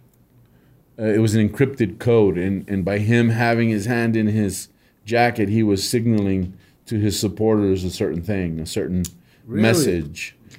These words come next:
Speaker 1: Yeah, which to
Speaker 2: Like,
Speaker 1: me
Speaker 2: maybe
Speaker 1: does
Speaker 2: like a secret group?
Speaker 1: Like a secret code, like, you know how the Illuminati people do
Speaker 2: Yeah.
Speaker 1: the triangle stuff.
Speaker 2: The Rock.
Speaker 1: So, so it was something like that, which to me doesn't make a lot of sense because it's like,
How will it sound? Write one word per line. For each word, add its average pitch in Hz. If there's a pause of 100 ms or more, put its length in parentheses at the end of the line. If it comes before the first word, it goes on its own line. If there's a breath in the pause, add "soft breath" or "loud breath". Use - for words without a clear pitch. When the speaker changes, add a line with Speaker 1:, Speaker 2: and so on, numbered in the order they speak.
Speaker 1:
Yeah, 117
which 123
to 131
Speaker 2:
Like, 131
Speaker 1:
me 139
Speaker 2:
maybe 147
Speaker 1:
does 151
Speaker 2:
like 143
a 143
secret 139
group? 147
Speaker 1:
Like 123
a 117
secret 123
code, 120
like, 113
you 143
know 131
how 117
the 113
Illuminati 117
people 120
do 139
Speaker 2:
Yeah. 127
Speaker 1:
the 107
triangle 117
stuff. 117
Speaker 2:
The 160
Rock. 170
Speaker 1:
So, 135
so 123
it 120
was 120
something 135
like 113
that, 107 (220 soft breath)
which -
to 143
me 147
doesn't 127
make 123
a 113
lot 117
of 117
sense 113
because 104
it's 101
like, 98